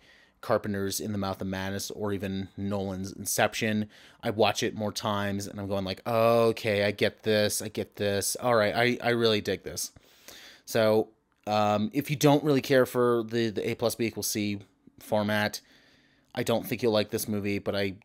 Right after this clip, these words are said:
also don't think you would care for Jordan Peele's writing. Um,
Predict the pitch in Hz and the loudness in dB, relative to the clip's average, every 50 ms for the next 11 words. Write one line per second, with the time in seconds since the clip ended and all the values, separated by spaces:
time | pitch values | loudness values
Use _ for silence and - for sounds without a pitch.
0 | _ - - - 101 101 - 113 101 101 95 - - - 117 98 - 95 87 - | _ -16 -14 -12 -8 -6 -4 -4 -2 -4 -4 -6 -6 -8 -8 -6 -6 -10 -10 -10
1 | - - 107 95 95 - 101 - 104 92 95 95 - 110 92 90 85 87 90 92 | -8 -6 -6 -6 -6 -8 -8 -6 -6 -6 -6 -6 -2 -2 -4 -4 -4 -6 -4 0
2 | 98 113 123 139 143 - _ _ _ _ _ _ _ _ - - - _ _ _ | 2 4 4 4 2 -2 _ _ _ _ _ _ _ _ -20 -20 -20 _ _ _
3 | _ _ - - - 110 107 107 107 107 110 107 110 110 107 | _ _ -16 -6 -2 0 2 4 4 2 2 0 -2 -2 -6